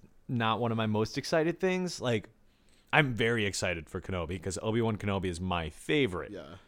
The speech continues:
Speaker 1: character in the entire Star Wars universe, which I know is the case for a lot of people.
Speaker 2: Yeah.
Speaker 1: But, um, he's great, and I'm super excited for the show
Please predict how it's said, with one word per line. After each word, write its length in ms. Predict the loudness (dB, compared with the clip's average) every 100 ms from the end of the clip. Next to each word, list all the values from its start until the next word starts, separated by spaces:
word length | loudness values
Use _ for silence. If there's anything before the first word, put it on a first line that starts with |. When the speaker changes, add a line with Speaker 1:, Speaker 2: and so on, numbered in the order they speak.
| _ -2
Speaker 1:
character 420 | 2 4 2 0
in 80 | 0
the 60 |
entire 640 | -2 0 4 4 4 2 -4
Star 260 | -2 -2 0
Wars 200 | -4 -6
universe, 540 | -8 -10 -10 -12 -14 -20 -20 -2
which 120 | 4
I 60 | 6
know 140 | 6
is 100 | 4
the 60 | 2
case 240 | 2 2
for 120 | 2
a 60 | 0
lot 200 | 0 -4
of 60 | -6
people. 340 | -12 -12 -10
Speaker 2:
Yeah. 180 | -10 -12 -18 -20 -20 -2
Speaker 1:
But, 140 | 0
um, 420 | 4 4 4 -2 -10 -20 -10
he's 240 | -4 -4 0
great, 360 | 0 0 -2 -2
and 120 | -2
I'm 100 | 0
super 300 | -2 0 0
excited 460 | 2 2 2 2
for 160 | -2 -2
the 60 | -2
show 500 | 2 4 4 2